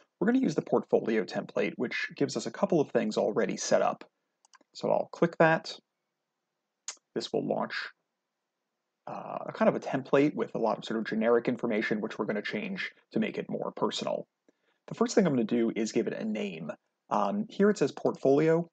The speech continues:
What I'd like to do here is label this my personal port-, oops, spell that correctly. My personal portfolio website,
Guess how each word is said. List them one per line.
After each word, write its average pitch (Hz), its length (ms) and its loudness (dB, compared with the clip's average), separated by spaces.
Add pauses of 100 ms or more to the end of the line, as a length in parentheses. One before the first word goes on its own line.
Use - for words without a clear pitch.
(220)
What 151 100 6
I'd 156 80 6
like 143 120 8
to - 80 -6
do 123 180 0
here 123 320 2 (880)
is 110 360 0
label 120 300 2
this - 560 -2 (1120)
my 110 380 -2 (500)
personal 117 580 0 (1700)
port-, - 180 -8 (260)
oops, - 320 -10 (480)
spell - 200 -6
that - 140 -6
correctly. 185 360 -2 (1200)
My - 160 -8
personal - 380 -6
portfolio 170 720 8 (1800)
website, - 580 -2